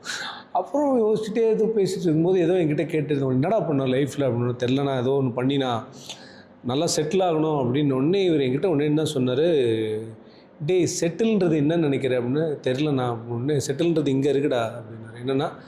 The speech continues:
இது போதும்னு நீ நினச்சா செட்டில்டு, அவ்வளோதான்" அப்படின்னு. எனக்கு அந்த லெசன் இருக்குல்ல, that நான் குமரவேல் நான் வந்து என் வாழ்க்கையோட ஒரு மிகப்பெரிய ஒரு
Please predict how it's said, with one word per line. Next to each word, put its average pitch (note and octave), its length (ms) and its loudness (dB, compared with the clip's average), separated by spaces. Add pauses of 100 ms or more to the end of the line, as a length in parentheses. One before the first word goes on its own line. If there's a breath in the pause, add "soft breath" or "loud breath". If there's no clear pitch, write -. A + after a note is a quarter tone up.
(260 loud breath)
இது A2+ 160 -2
போதும்னு E3+ 340 0
நீ F3 100 2
நினச்சா C3+ 300 0 (100)
செட்டில்டு, A#2+ 300 -2
அவ்வளோதான்" A2+ 360 -2
அப்படின்னு. A2+ 220 -12
எனக்கு C#3 640 0 (560 loud breath)
அந்த D3+ 300 0
லெசன் D#3+ 460 2
இருக்குல்ல, B2 380 0 (120)
that - 500 -6
நான் D3 180 0
குமரவேல் F#3+ 460 2
நான் C#3+ 260 0
வந்து D3 300 2
என் D#3+ 100 0
வாழ்க்கையோட D#3 480 0
ஒரு C#3 100 0
மிகப்பெரிய D#3 800 0
ஒரு C3+ 520 -2